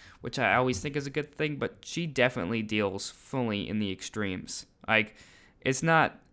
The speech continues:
she keeps a good balance that she's, like, she keeps both in check. It's like she goes to both extremes of chill and energy that, uh, it equals each other out. Now, her most popular videos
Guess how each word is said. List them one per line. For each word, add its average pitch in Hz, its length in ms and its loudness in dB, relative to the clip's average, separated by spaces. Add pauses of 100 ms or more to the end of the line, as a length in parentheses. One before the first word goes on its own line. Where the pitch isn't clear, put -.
(140)
she - 140 -6
keeps 139 240 -4
a 131 60 0
good 123 180 0
balance 113 440 2
that 110 140 -6
she's, 113 240 -4
like, 104 360 -2
she - 180 -8
keeps 127 220 -8
both 123 340 2
in 104 140 -4
check. 120 340 -2
It's 110 140 -8
like 104 160 -4
she - 140 -4
goes 117 280 0 (400)
to 131 100 -2
both 127 420 4
extremes 123 840 -4 (600)
of 110 180 -6
chill 127 480 -2
and 123 260 2
energy 165 540 -2
that, 113 240 0
uh, 101 160 2
it 120 80 0
equals 113 440 2
each 92 200 -6
other 95 180 -6
out. - 300 -4 (800)
Now, 147 440 2
her 156 120 -2
most 214 360 -4
popular 147 480 -2
videos 143 460 -2